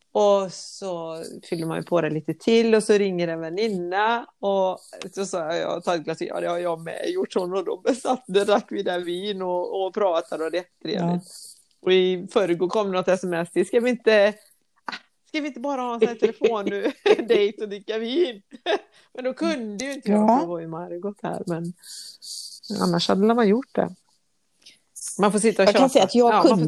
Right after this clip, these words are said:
Speaker 1: sitta och
Speaker 2: det.
Speaker 1: tjöta hela kvällen.
Speaker 2: Jag kunde det, och det tog mig hela
Speaker 1: Mm.
Speaker 2: söndagen
Speaker 1: Ja.
Speaker 2: att repa mig. Hela
Speaker 1: Ja.
Speaker 2: söndagen låg jag och tittade på en jättebra film som heter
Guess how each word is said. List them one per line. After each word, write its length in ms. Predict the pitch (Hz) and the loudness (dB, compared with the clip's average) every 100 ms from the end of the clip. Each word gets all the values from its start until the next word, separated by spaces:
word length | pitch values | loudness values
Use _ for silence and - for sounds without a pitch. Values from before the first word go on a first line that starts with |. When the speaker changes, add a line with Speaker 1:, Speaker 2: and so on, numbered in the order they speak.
| 190 | 4
Speaker 1:
sitta 0 | |
och 60 | 208 139 | 4 4
Speaker 2:
det. 40 | |
Speaker 1:
tjöta 300 | 240 196 180 | 2 -2 -2
hela 180 | 165 156 | -6 -6
kvällen. 260 | - 226 233 | -2 -2 -2
Speaker 2:
Jag 100 | 269 | 0
kunde 340 | 285 254 202 233 | 0 0 0 0
det, 180 | 226 170 - | 0 -2 -2
och 80 | 226 | 2
det 280 | 440 403 381 - | 4 4 4 2
tog 300 | 349 202 185 | 2 0 -2
mig 360 | - 196 202 | -2 -2 -4
hela 200 | 214 156 | -4 -4
Speaker 1:
Mm. 80 | 208 | -6
Speaker 2:
söndagen 520 | - 170 156 151 160 | -6 -6 -4 -4 -4
Speaker 1:
Ja. 80 | - | -4
Speaker 2:
att 60 | 156 | -2
repa 320 | 170 - 131 | -2 -2 -2
mig. 260 | 127 131 147 - - _ _ - _ _ _ _ _ _ _ _ - | -4 -2 -2 -4 -6 _ _ -20 _ _ _ _ _ _ _ _ -10
Hela 480 | 330 320 277 262 | -4 -2 0 4
Speaker 1:
Ja. 220 | 180 165 156 | 4 4 2
Speaker 2:
söndagen 560 | 240 180 170 170 180 202 _ _ _ 240 | -2 -4 -8 -8 -8 -12 _ _ _ _
låg 300 | 226 220 208 | -8 -6 -4
jag 140 | 202 208 | -4 -4
och 100 | 208 | -6
tittade 400 | 254 - 160 170 | -12 -10 -10 -8
på 260 | 185 180 - | -6 -6 -6
en 240 | 175 170 | -8 -8
jättebra 800 | - 196 202 _ - 147 139 165 | -10 -8 -8 _ -8 -6 -2 -4
film 380 | - 180 147 147 | -4 -6 -6 -8
som 180 | 160 180 | -8 -6
heter 420 | 151 _ 151 | -8 _ -10